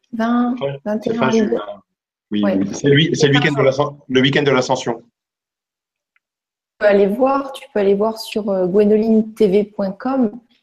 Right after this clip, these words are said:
Speaker 1: Il y a tous les sites, enfin, tous les, euh, tu peux t'inscrire au, au stage, euh, de Prem.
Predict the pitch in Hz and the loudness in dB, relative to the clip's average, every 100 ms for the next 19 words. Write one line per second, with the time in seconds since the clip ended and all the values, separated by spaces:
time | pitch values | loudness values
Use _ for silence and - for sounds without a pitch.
0 | _ 196 190 185 269 247 226 - - 220 | _ -10 -8 -6 0 0 0 -4 -8 -8
1 | - 214 196 - 247 220 196 185 185 180 | -10 -8 -8 -4 0 4 2 0 -4 -8
2 | 202 - - - _ _ - 185 - 202 | -10 -14 -16 -20 _ _ -14 -12 -10 -4
3 | 220 196 - - 247 190 185 - 185 - | -4 -4 -8 -2 0 2 0 -2 -4 -6
4 | 202 196 202 180 170 170 175 - 147 | -6 -6 -6 -4 -4 -6 -8 -10 -12